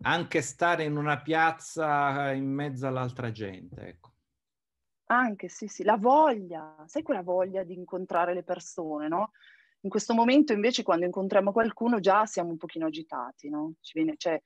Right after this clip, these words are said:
Speaker 2: ci è tolta un po' questa, questa, questa voglia di, questo desiderio di, di incontrare gli altri, di collettività. E quindi ci è stata tolta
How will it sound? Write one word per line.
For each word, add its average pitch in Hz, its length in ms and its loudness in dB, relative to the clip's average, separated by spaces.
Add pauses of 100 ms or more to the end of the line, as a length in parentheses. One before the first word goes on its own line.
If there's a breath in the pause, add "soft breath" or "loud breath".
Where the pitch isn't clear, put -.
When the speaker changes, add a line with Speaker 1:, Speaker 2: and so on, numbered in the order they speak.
(680 soft breath)
Speaker 2:
ci - 200 -4
è 165 120 -2
tolta 175 420 4
un 151 120 -2
po' 156 140 -4
questa, 156 920 -2
questa, - 360 -8
questa 170 300 -4
voglia 170 440 6
di, 156 240 -6
questo - 240 -14
desiderio 170 500 0
di, 160 320 -4
di 185 100 -4
incontrare 170 580 0
gli 160 100 2
altri, 185 320 2
di 160 100 -6
collettività. 160 840 -4 (920 loud breath)
E 269 120 4
quindi 403 280 4
ci - 100 0
è 220 40 -6
stata 269 240 4
tolta 180 460 2